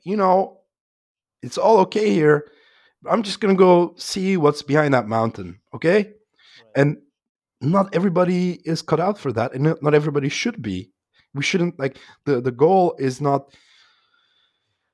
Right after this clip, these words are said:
Speaker 1: to, to say to everybody, you know, "You should go out and explore or, uh, you know, uh, transform, et cetera" We, we just need to appreciate the fact that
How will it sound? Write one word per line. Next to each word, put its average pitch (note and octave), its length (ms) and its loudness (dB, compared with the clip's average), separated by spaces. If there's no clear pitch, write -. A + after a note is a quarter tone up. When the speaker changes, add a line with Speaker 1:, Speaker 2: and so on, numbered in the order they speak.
Speaker 1:
to, C3+ 340 4
to B2+ 100 -10
say C#3 240 2
to - 100 -4
everybody, B2+ 280 -2
you A#2+ 140 -4
know, A#2 320 -4
"You B2 120 -16
should D3 200 -6
go B2+ 160 0
out B2+ 200 0
and A#2 100 -10
explore C#3 560 0
or, A#2+ 280 -6
uh, G#2+ 120 -2
you A2 160 -6
know, G2 320 -8
uh, F#2 320 -10
transform, A#2+ 720 0
et - 100 -20
cetera" - 380 -14
We, A#2 240 -8
we A#2 100 -6
just C#3 280 -6
need C3+ 160 0
to - 100 -2
appreciate C#3+ 440 -2
the - 60 -8
fact - 280 -4
that G2+ 140 -2